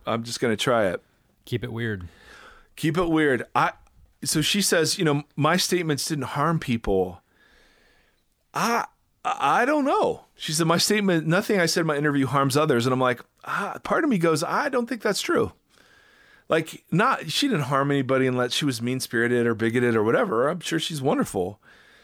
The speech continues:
Speaker 1: But the idea that, that you get to come to Christianity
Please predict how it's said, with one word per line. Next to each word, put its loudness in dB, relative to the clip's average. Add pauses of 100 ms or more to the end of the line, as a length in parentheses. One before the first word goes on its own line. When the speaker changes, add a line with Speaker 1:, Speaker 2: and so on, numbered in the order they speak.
(380)
Speaker 1:
But 0 (800)
the 0
idea 2
that, 2
that 0 (120)
you -4
get 0
to -2
come 0
to -2
Christianity -2